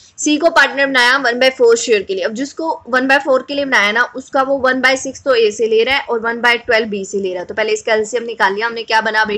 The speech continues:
two ratio one। ये दोनों ए और B क्या कर रहे हैं? sacrifice भाग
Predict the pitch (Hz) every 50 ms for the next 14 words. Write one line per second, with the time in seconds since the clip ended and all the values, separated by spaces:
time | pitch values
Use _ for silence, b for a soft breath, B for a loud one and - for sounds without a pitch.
0 | 208 - 233 226 226 214 202 202 - - 214 208 202 196 202 185 b b b b
1 | b b b - 247 262 254 262 277 277 285 302 285 254 254 262 254 233 262 269
2 | 254 - 254 247 254 277 269 262 254 262 247 285 320 - - 277 247 - 247 262
3 | - 233 214 - - _ _ _ _ _ _ - - 240 208 196 196 - 220 233